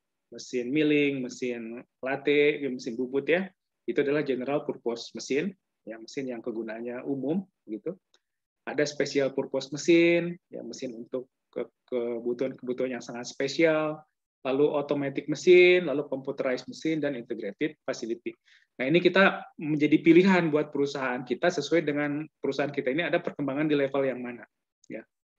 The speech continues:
Ini bisa dijadikan sebagai alat untuk meningkatkan produktivitas. Oke.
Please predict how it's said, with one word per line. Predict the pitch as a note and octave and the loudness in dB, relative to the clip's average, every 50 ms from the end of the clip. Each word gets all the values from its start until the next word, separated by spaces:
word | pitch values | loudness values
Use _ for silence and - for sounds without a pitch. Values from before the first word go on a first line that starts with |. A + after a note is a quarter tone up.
| _ _ - | _ _ -4
Ini | A#2+ D3 E3 | 0 0 0
bisa | D3 C#3+ - E3 D3 | 0 2 0 0 2
dijadikan | B2+ C3 B2 B2 C3+ C#3+ D3 D3 | 2 0 0 0 0 -2 -4 -6
sebagai | - - A2+ A#2+ C#3+ D#3+ | -6 -6 -4 -2 -2 -2
alat | C3+ B2+ C#3+ D#3 D3+ D3 | -2 0 -2 -2 -2 -2
untuk | B2 C3 C3 - - | -6 -8 -8 -8 -6
meningkatkan | C3+ B2+ B2 A#2+ A2+ A2 - - A#2 C#3+ E3+ - _ _ _ _ | -6 -6 -6 -8 -10 -10 -10 -10 -10 -10 -10 -12 _ _ _ _
produktivitas. | _ - G#2 G#2+ - - - - - A2 - - - - - - _ _ _ _ _ _ _ _ _ _ _ _ _ _ _ _ _ _ _ _ _ _ _ _ _ _ _ _ _ _ _ _ _ _ _ _ _ | _ -12 -12 -12 -10 -12 -12 -10 -10 -12 -12 -12 -18 -20 -20 -20 _ _ _ _ _ _ _ _ _ _ _ _ _ _ _ _ _ _ _ _ _ _ _ _ _ _ _ _ _ _ _ _ _ _ _ _ _
Oke. | _ A#2+ B2 F#3 F#3+ - | _ -10 -8 -8 -8 -12